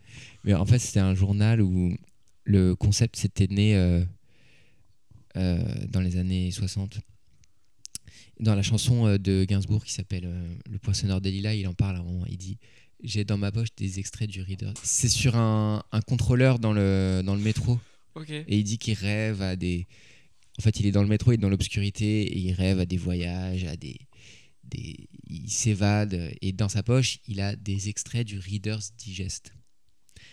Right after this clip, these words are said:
Speaker 1: Et en fait, c'était le journal. C'est né aux États-Unis.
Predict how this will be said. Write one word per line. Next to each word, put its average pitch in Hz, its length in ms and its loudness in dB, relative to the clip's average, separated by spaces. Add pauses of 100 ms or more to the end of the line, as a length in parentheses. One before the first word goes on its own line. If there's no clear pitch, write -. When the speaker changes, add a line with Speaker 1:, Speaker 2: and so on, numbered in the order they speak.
(640)
Speaker 1:
Et 98 260 -2 (680)
en 104 80 -8
fait, 98 200 -2
c'était - 320 -6
le 90 160 -4
journal. 92 360 -4 (540)
C'est - 180 -16
né 98 80 -6
aux 98 40 -6
États-Unis. 90 600 -8